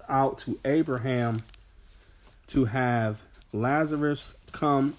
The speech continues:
and dip his finger in the water to cool his tongue. He had him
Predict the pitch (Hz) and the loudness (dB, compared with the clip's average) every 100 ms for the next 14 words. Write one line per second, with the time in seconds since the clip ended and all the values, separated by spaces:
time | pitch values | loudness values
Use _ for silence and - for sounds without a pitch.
0 | - 120 113 135 127 120 113 - 175 165 | -2 0 2 2 0 -4 -6 0 2 2
1 | 139 127 117 110 156 165 143 120 117 98 | 2 0 0 0 0 2 2 0 -4 -8
2 | - - 220 226 170 123 104 - - - | -8 -2 0 4 6 6 2 -6 -20 -20
3 | - - - - 143 135 135 123 - - | -20 -20 -20 0 6 8 6 2 -10 -20
4 | - - - - - 147 143 110 85 76 | -20 -20 -20 -12 -2 2 4 2 -2 -8
5 | - - - _ - _ _ - - - | -20 -20 -20 _ -20 _ _ -20 -20 -20
6 | - - - _ _ _ - - - _ | -20 -20 -20 _ _ _ -20 -20 -20 _
7 | - 120 135 127 113 113 | -4 -2 0 0 -2 -4